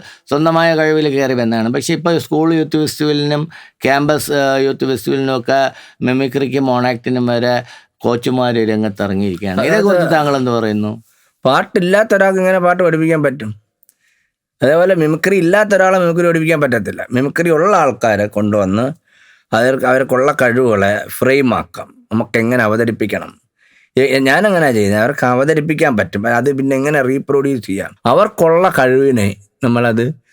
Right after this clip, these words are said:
Speaker 2: നല്ല ആശയം കൊടുത്ത് എങ്ങനെ അവതരിപ്പിക്കണം എന്നുള്ളത്. പിന്നെ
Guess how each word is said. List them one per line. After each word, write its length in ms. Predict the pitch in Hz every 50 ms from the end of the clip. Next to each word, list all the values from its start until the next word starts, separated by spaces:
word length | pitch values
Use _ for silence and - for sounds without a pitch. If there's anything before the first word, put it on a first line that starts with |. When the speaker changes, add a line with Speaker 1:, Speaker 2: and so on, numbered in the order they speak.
| _ _ _
Speaker 2:
നല്ല 180 | 123 120 117 117
ആശയം 400 | 110 110 110 101 - 135 131 113
കൊടുത്ത് 400 | 104 101 95 95 101 - 117 - - _ _ _ _ _ _ -
എങ്ങനെ 320 | 117 123 131 143 139 127
അവതരിപ്പിക്കണം 800 | 117 110 117 131 139 139 135 - 135 120 117 117 113 113 113 104 - 131
എന്നുള്ളത്. 460 | 113 110 104 104 95 85 85 92 90
പിന്നെ 300 | 110 135 156 180 226